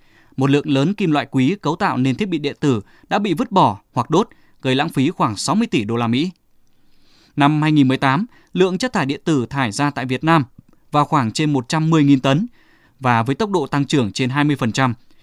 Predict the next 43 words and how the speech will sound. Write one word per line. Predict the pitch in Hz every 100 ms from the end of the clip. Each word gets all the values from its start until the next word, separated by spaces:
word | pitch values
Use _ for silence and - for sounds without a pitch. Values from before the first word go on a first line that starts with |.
| _
con | - 135
số | 127
này | 170 -
tiếp | 240 240
tục | 156
tăng | 190 190
mạnh | 180 - -
qua | - 123
các | 143
năm. | 147 127 - - _ _ _ _ _ _ _ _ - - - -
Trong | 143
khi | 139
đó, | 127 120
hiện | 185 -
nay, | 131 131 - -
công | 170
tác | 170 233
thu | 214 214
gom | 202 202
xử | - 151
lý | 131
rác | 160 240
thải | 165
điện | 123 -
tử | 147 120 - _ _
đa | 190 214
phần | 208 165 117 -
do | - 135 143
khu | 165
vực | 147 135 _
phi | - 135
chính | 127
thức | 139 196
đảm | 135
nhiệm. | 107 135 - _ _ _ _ _
Tỷ | - 175
lệ | 185
tái | - 180
chế, | - 185 202 -
tái | 170 208
sử | 190
dụng | 120 123
thấp, | -